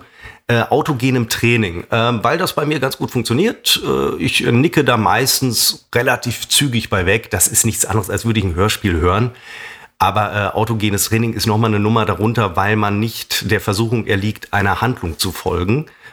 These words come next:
und, äh, deswegen nicht einschläft, sondern da gibt es keine Handlung. Und ich tu dann auch immer das, was die einem da sagen, so ein bisschen, ne? Da wird immer erst der rechte Arm wird ganz schwer, dann der linke.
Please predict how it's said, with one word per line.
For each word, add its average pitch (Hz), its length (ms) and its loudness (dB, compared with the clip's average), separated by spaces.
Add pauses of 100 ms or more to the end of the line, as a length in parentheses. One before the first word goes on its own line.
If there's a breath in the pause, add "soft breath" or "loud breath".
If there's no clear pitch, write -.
(200 loud breath)
und, 98 260 0
äh, 95 140 0
deswegen 104 320 2
nicht 110 160 -2
einschläft, 104 400 0
sondern 98 240 2
da 104 80 2
gibt 110 240 0
es 120 100 -2
keine 98 220 0
Handlung. 170 380 0
Und - 200 -8
ich - 160 -4 (180)
tu 240 140 0
dann 208 160 2
auch 147 140 0
immer 127 120 2
das, 127 220 0
was 123 180 0
die 147 220 -2
einem 104 220 0
da 80 120 -4
sagen, 160 440 2
so 135 100 -2
ein 120 80 -2
bisschen, 135 320 2
ne? 135 140 2
Da 107 120 2
wird 107 120 0
immer 92 120 0
erst - 140 -2
der 98 100 0
rechte 135 280 0
Arm 117 200 2
wird 110 120 -2
ganz 104 160 0
schwer, 104 200 0
dann 95 140 -2
der 87 100 0
linke. 170 380 0